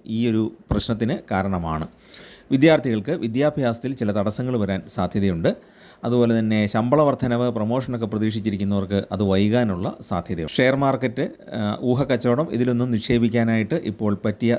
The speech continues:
സമയമല്ല. സ്ഥലം മാറ്റം ഉദ്ദേശിക്കുന്ന സ്ഥലത്തേക്ക് കിട്ടാനായിട്ട് പ്രയാസമായിരിക്കും. വീട് നിർമ്മാണത്തിലെ തടസ്സങ്ങൾ മനസ്സിനെ വിഷമിപ്പിച്ചേക്കാം. ശനി ഒൻപതിൽ സഞ്ചരിക്കുന്നത് കുറച്ച് ഗുണകരമാണ്.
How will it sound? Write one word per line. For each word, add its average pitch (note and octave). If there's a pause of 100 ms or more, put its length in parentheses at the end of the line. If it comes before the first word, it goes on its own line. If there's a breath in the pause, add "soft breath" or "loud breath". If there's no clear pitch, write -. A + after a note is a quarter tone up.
സമയമല്ല. F#2+
സ്ഥലം A#2
മാറ്റം C3
ഉദ്ദേശിക്കുന്ന A#2
സ്ഥലത്തേക്ക് G#2
കിട്ടാനായിട്ട് A2
പ്രയാസമായിരിക്കും. G2 (300 soft breath)
വീട് D3+
നിർമ്മാണത്തിലെ A2+
തടസ്സങ്ങൾ A2+ (300)
മനസ്സിനെ G#2+
വിഷമിപ്പിച്ചേക്കാം. G2+
ശനി B2
ഒൻപതിൽ C#3+
സഞ്ചരിക്കുന്നത് B2
കുറച്ച് -
ഗുണകരമാണ്. A2